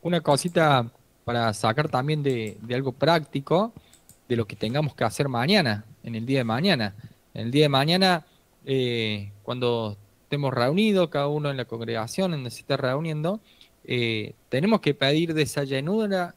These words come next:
del Espíritu Santo para cumplir esas tres áreas, eh, que necesitamos como sacerdote, que recién nos explicaba Ada, ¿no? Eh, necesitar, eh, ese poder,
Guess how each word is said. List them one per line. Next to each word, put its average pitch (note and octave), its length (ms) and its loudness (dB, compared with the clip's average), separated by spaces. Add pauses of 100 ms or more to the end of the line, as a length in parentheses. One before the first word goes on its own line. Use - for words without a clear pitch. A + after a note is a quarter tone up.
del C3+ 200 -2
Espíritu D#3 440 -4
Santo F3+ 560 0 (400)
para G#3 240 6
cumplir E3 640 -2 (340)
esas D3 320 0
tres E3+ 220 0
áreas, D#3+ 580 2 (200)
eh, B2 420 -6 (100)
que C3 120 -4
necesitamos C3 720 -2
como C3 280 -6
sacerdote, D#3+ 680 0
que C3 160 -6
recién A2+ 260 -6
nos C#3 80 -4
explicaba C3+ 540 2
Ada, C#3 160 2
¿no? E3+ 260 -4 (340)
Eh, A#2+ 420 -4
necesitar, B2+ 520 -2
eh, C3+ 560 -2
ese D3 300 -2
poder, F#3+ 600 6